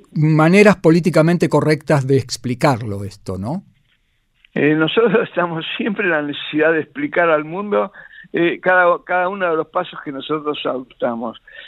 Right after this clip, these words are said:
Speaker 2: Eh, yo no creo en, en, en eso, pero yo sé y entiendo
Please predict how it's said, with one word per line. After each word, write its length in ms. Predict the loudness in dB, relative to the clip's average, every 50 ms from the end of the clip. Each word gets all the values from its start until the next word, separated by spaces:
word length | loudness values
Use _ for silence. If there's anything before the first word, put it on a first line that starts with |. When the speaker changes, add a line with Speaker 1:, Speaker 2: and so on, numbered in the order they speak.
| -10 _
Speaker 2:
Eh, 160 | 0 0 0 2 2
yo 100 | 0 2
no 160 | 2 -2 -4 -2
creo 420 | -2 -2 0 0 -2 -2 -2 -4
en, 220 | -4 -6 -8 -10 _ _
en, 240 | -8 -8 -8 -10 -8 -4
en 200 | -4 -2 0 -2
eso, 420 | -4 -4 -6 -4 -6 -6 -6 -8 _ _ _ _ _ _
pero 340 | _ 0 2 4 4 2 2
yo 200 | 0 -4 -6 -6
sé 500 | -4 -6 -4 -2 -2 -2 -4 -6 -10 -16 _ _ _
y 120 | -6 -6
entiendo 680 | -6 -6 -6 -4 -2 0 0 0 2 0 0 0 -2 -6